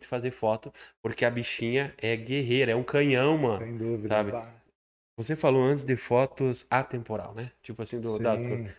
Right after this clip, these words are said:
Speaker 1: o que é atemporal, pro pessoal que não conhece?
Speaker 2: Atemporal é aquilo que pode ser bom hoje, seria bom há anos atrás e deve permanecer bom há anos à frente.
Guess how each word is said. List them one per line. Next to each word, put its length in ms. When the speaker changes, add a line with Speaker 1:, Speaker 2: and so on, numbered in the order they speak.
Speaker 1:
o 100
que 160
é 60
atemporal, 540
pro 120
pessoal 360
que 120
não 120
conhece? 360
Speaker 2:
Atemporal 920
é 200
aquilo 360
que 160
pode 320
ser 200
bom 380
hoje, 540
seria 560
bom 440
há 40
anos 280
atrás 580
e 60
deve 300
permanecer 680
bom 400
há 60
anos 320
à 40
frente. 500